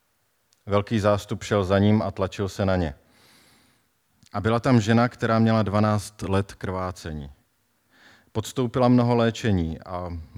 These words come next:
u mnoha lékařů a vynaložila všecko, co měla, ale nic jí nepomohlo,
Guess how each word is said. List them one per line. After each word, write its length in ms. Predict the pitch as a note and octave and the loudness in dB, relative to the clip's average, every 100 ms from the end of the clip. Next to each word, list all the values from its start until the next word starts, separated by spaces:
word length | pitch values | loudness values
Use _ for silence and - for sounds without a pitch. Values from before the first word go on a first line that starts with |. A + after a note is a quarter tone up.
| - | -4
u 80 | A2 | 2
mnoha 280 | G#2+ G#2 | 2 2
lékařů 540 | G#2+ G#2 A#2 G2+ F2 C#2+ - _ _ _ | 0 -2 -2 -6 -6 -14 -20 _ _ _
a 60 | G2 | -8
vynaložila 560 | F#2 G#2+ G#2+ G#2 A#2 G#2 | 0 2 2 0 -2 -4
všecko, 440 | - A2+ - A#2 | -4 -10 -8 -10
co 160 | - G#2 | -4 0
měla, 380 | G2+ G#2 A2 A2 _ _ _ _ _ - | 0 0 -2 -8 _ _ _ _ _ -6
ale 220 | G#2 G#2 | -2 2
nic 200 | G#2 G2+ | 2 2
jí 80 | A2 | -2
nepomohlo, 640 | G2+ G#2+ G#2 G2+ G#2 A2+ | -2 -2 -4 -4 -6 -8